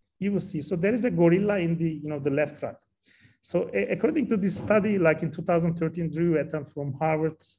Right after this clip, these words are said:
and Jeremy Wolf, he's a good friend. So this is like twenty out of twenty-four radiologists didn't really see this gorilla because they,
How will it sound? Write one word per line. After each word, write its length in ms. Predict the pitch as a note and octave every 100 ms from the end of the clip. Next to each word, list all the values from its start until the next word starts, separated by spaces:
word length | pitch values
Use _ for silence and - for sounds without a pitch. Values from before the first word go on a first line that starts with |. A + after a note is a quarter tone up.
| -
and 160 | E3+ D3
Jeremy 320 | C#3 D3+ D3
Wolf, 400 | C#3 D#3+ E3 - _ _ _ _ _ _ -
he's 180 | D#3 D3
a 60 |
good 160 | D3 D#3+
friend. 280 | - F3 E3
So 240 | - F3
this 280 | E3+ G#3+ G#3+
is 220 | G3+ -
like 220 | F3+ E3+ -
twenty 600 | G#3 A3 - - G#3+ G#3
out 260 | F#3+ F#3+
of 140 | F#3 -
twenty-four 720 | G3 F#3+ - - F#3 F#3 F3
radiologists 560 | D#3+ E3 G3 D#3+ D#3+ -
didn't 260 | G3+ F#3
really 180 | E3+ F3
see 240 | E3 F3
this 240 | D3 D#3 - _ _ _ _
gorilla 320 | D3+ G3+ F#3+
because 280 | D3 C#3+ D3+
they, 180 | D3+